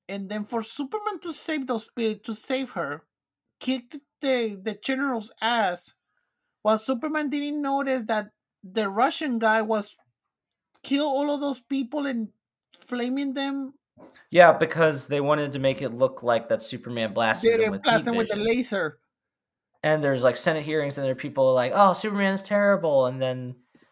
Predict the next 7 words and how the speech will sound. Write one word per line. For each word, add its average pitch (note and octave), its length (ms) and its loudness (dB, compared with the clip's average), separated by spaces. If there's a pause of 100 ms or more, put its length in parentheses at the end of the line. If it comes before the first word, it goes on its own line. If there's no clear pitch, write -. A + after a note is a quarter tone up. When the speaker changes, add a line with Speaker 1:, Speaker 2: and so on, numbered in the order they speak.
(240)
Speaker 2:
um, B2 640 0 (1700)
you D#3 160 -4
know, C#3+ 220 4
he's, D3+ 680 -6
he's D3+ 240 -12
trying E3+ 480 -4 (180)
to A#2+ 640 -6